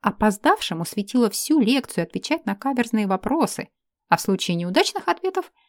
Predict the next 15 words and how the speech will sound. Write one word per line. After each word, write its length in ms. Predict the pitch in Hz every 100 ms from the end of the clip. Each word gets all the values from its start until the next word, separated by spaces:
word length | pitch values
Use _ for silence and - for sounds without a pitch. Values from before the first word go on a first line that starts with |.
| _ _ _
быть 220 | 175 269
отправленным 580 | 427 - 165 156 165 196
на 140 | 196 170
переэкзаменовку. 840 | 156 156 151 160 156 - - - _ _ _ _ _ _ _ _ _ _ _ _ _ _ _ _ _ _
А 100 | 190
еще 320 | 196 196 370 415 _ _ _ _ _
он 160 | 440 370
возглавлял 520 | 269 - 220 262 262
комиссию, 640 | 226 220 240 - - 202 _ _
которая 380 | - - 175 175
вынесла 340 | 175 175 -
решение 480 | 170 190 - 392 247
о 40 | 156
моем 280 | 156 165 156
отчислении. 800 | - - - - - _ 143